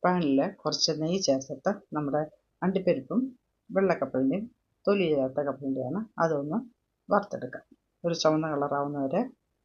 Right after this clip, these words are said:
നമുക്ക് നല്ലപോലെ ഒന്ന് വറുത്തെടുക്കാം. ഇതൊന്ന് റോസ്റ്റ് ആയതിനു ശേഷം നമുക്ക് ഇത് മാറ്റിയിട്ട് നമ്മുടെ ചവ്വരി കുതിർത്ത് വെച്ചിരിക്കുന്നത് നല്ല ഊറ്റി വെള്ളമെല്ലാം മാറ്റിയതിന് ശേഷം അതും കൂടെ ഒന്ന് കുറച്ച്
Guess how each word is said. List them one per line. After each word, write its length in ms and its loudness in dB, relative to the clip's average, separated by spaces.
നമുക്ക് 260 -4
നല്ലപോലെ 360 2
ഒന്ന് 140 0
വറുത്തെടുക്കാം. 580 -2
ഇതൊന്ന് 360 4
റോസ്റ്റ് 300 6
ആയതിനു 300 2
ശേഷം 320 -2
നമുക്ക് 300 -6
ഇത് 80 -2
മാറ്റിയിട്ട് 480 -2
നമ്മുടെ 200 2
ചവ്വരി 420 2
കുതിർത്ത് 440 -6
വെച്ചിരിക്കുന്നത് 600 -2
നല്ല 160 0
ഊറ്റി 300 -2
വെള്ളമെല്ലാം 520 2
മാറ്റിയതിന് 440 -2
ശേഷം 300 -4
അതും 180 0
കൂടെ 140 2
ഒന്ന് 180 0
കുറച്ച് 220 0